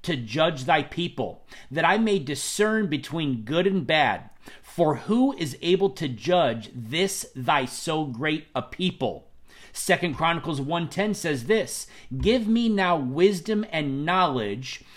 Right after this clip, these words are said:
that I may go out and come in before this people. For who can judge this thy people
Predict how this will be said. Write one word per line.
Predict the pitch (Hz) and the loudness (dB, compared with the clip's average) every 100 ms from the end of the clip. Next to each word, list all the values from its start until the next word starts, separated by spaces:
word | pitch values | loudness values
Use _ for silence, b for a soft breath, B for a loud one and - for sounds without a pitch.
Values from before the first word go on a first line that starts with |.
| B | B
that | 139 | 0
I | 156 196 | 2 2
may | 180 | 0
go | 123 113 160 196 220 | -2 -2 2 4 6
out | 147 127 139 - | 6 6 2 -4
and | 139 120 | -2 -2
come | - - 202 196 | -4 0 2 2
in | 151 139 | 0 -2
before | 131 131 156 160 | -2 -4 -4 -2
this | 147 156 151 | -2 -4 -8
people. | - 185 147 123 87 - B B B | -6 -6 -4 -4 -6 -10 B B B
For | - 175 147 | -2 2 2
who | 127 214 247 | 2 2 2
can | - 202 139 | 0 0 -2
judge | 113 196 180 123 - | 0 4 4 2 -4
this | 143 180 - | -4 -4 -2
thy | 185 - | 0 0
people | - 185 175 131 117 | -2 -6 -6 -4 -6